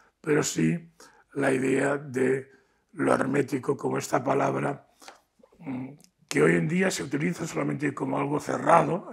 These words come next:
¿eh? Una cosa cerrada herméticamente, pero que en la antigüedad era el dios de Hermes, ¿eh? Esto lo voy a hablar, eh, cuando presente el libro del agua y el fuego, el último libro.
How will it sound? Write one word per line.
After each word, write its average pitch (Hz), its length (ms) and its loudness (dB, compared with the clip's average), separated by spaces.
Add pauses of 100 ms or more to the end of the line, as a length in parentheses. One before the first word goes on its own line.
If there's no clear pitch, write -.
¿eh? 208 140 -4 (100)
Una 120 140 -12
cosa 117 300 -10
cerrada 139 400 -2
herméticamente, 139 1000 -6 (640)
pero 147 300 4
que 143 160 -2
en 143 80 2
la 147 60 0
antigüedad 139 540 0
era 151 160 4
el 123 100 -2
dios 123 280 -4
de 127 100 -2
Hermes, 143 560 -2
¿eh? 170 180 -2
Esto 151 220 -4
lo 165 80 2
voy 151 140 0
a 139 40 0
hablar, 135 380 -2 (920)
eh, 120 340 -2
cuando 127 400 -6
presente 131 520 -4
el 127 120 -4
libro 127 280 -4
del 123 120 -4
agua 127 240 -4
y - 20 -6
el 127 120 -6
fuego, - 520 -6 (800)
el 131 120 -4
último 123 340 -4
libro. 120 320 -10